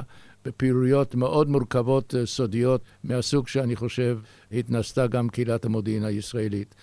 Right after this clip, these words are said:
והם חברו יחד כדי לכתוב את הספר הזה.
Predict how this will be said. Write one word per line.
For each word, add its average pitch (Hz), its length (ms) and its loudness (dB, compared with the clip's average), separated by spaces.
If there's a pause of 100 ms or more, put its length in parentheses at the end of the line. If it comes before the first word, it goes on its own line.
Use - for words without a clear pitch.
(200)
והם 127 400 0
חברו 160 320 4
יחד 170 360 4
כדי 135 260 2
לכתוב 139 500 0
את 131 120 -4
הספר 131 420 -2
הזה. 147 320 -2